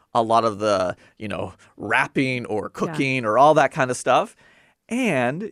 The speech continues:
Speaker 1: if you can take a step back, you can be present with those grandkids in a totally different way.
Speaker 2: <laughs> Right. You get the break
Speaker 1: Yeah.
Speaker 2: now.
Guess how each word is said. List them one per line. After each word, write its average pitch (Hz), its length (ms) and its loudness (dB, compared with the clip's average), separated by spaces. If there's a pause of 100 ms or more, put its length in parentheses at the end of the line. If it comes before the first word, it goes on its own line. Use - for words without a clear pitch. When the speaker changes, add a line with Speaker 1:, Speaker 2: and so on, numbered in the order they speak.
Speaker 1:
if 131 220 -4
you 165 320 -2
can 135 480 -8 (160)
take 160 180 -6
a 143 60 -6
step - 340 -2
back, - 320 -8
you 180 100 -10
can 185 160 -10
be 147 140 -4
present 147 640 -2
with 117 240 -4
those 104 240 -6
grandkids 104 800 -4 (260)
in 139 140 -4
a 120 60 -2
totally 104 500 -6
different - 360 -14
way. - 180 -14
Speaker 2:
<laughs> 190 100 -2 (120)
Right. 226 200 2
You 247 300 0
get 247 240 -4
the 240 100 0
break 202 420 -2
Speaker 1:
Yeah. 190 120 -6
Speaker 2:
now. 165 340 0